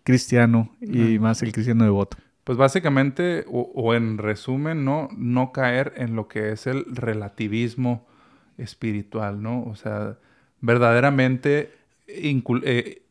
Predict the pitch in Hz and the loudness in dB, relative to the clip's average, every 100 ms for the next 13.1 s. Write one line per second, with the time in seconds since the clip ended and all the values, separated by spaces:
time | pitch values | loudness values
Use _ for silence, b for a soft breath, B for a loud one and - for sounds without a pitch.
0 | _ 139 127 117 123 120 139 139 120 120 | _ -2 -2 2 4 4 2 -2 -2 0
1 | 117 139 - 139 - 117 131 131 117 - | 0 0 -2 -4 -2 -2 -2 -4 -8 -4
2 | 113 110 113 127 120 131 131 127 117 113 | -4 0 0 2 0 -2 -4 -8 -6 -6
3 | 120 120 - 127 127 b b b b - | -6 -8 -6 -6 -6 b b b b -8
4 | 127 120 - 139 131 127 127 139 135 113 | -4 -4 -2 -2 -2 -2 0 0 0 2
5 | 113 123 120 120 - - 117 - 143 147 | 0 2 2 0 -2 -10 -6 2 2 2
6 | 143 127 120 131 110 117 113 - 110 110 | -2 -2 -2 -4 -6 -8 -8 -6 -6 -6
7 | 120 117 - _ - 147 151 - 139 139 | -8 -10 -12 _ 2 4 6 6 8 8
8 | 139 139 151 143 127 131 135 - 110 131 | 8 10 10 8 6 4 2 2 0 2
9 | 127 127 123 113 110 113 113 113 110 - | 2 2 0 0 0 0 -2 0 -2 -6
10 | - 120 123 127 117 131 123 107 110 117 | -4 0 2 2 4 6 6 4 2 2
11 | 123 120 - 107 127 131 123 120 131 127 | 2 0 -2 -2 2 4 6 6 6 4
12 | 117 110 117 120 - 120 110 131 123 123 | 4 4 0 -2 0 2 2 2 2 0